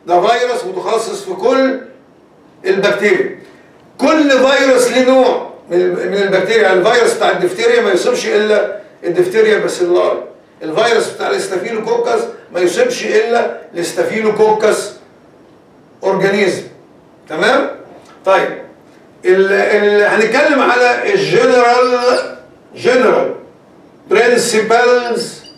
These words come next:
اوف فيروس. بصوا بقى بسرعة كده.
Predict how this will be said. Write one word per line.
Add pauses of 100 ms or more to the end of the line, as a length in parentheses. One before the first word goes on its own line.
(560)
اوف (1000)
فيروس. (1600)
بصوا
بقى
بسرعة
كده.